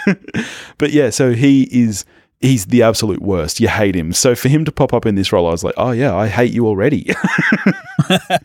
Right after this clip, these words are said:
Yeah. Great casting of those two. I feel like w-, we're nearly at the end of the conversation.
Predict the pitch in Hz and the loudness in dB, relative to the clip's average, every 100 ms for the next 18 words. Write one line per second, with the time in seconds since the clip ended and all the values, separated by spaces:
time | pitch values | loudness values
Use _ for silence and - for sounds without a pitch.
0 | _ - - _ _ _ - 226 - - | _ -8 -8 _ _ _ -8 -8 -10 -18
1 | - _ - 110 - - _ _ - 123 | -20 _ -4 -2 -2 -8 _ _ -2 0
2 | 110 104 - 107 90 - 92 90 90 85 | 2 0 0 0 0 0 -4 -2 0 -2
3 | 82 - 82 90 - - - _ _ _ | -2 -6 -6 -8 -12 -20 -20 _ _ _
4 | _ _ _ 120 - _ - 185 165 - | _ _ _ -6 -6 _ 0 2 2 0
5 | - - 156 165 202 165 117 107 98 95 | -2 -2 0 2 2 2 2 0 0 -2
6 | 98 85 - 87 - - | -4 -6 -6 -6 -6 -12